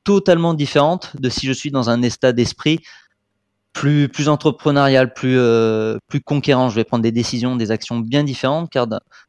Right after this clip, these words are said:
dans cet état, dans cette, dans cet état d'esprit, euh, je vais, euh, pouvoir mettre en place des, des actions beaucoup plus stratégiques qui vont me donner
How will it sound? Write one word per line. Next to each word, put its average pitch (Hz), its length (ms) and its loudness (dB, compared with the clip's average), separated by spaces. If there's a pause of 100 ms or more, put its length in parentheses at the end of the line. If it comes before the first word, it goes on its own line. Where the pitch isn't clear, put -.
dans - 60 -4
cet 117 220 -6
état, 123 280 2 (140)
dans 123 160 -6
cette, - 240 -6 (120)
dans 110 140 -8
cet - 280 -6
état 147 260 0
d'esprit, 156 500 -2 (800)
euh, 117 100 2
je 104 140 -4
vais, 117 220 2
euh, 107 440 0
pouvoir 117 360 0
mettre 117 180 -2
en 113 80 -4
place 123 220 -4
des, 107 340 -4
des 107 220 -2
actions 117 280 -2
beaucoup 123 220 -8
plus - 160 -12
stratégiques 127 640 -2
qui - 100 -12
vont 113 140 -2
me 110 120 -4
donner 113 260 -2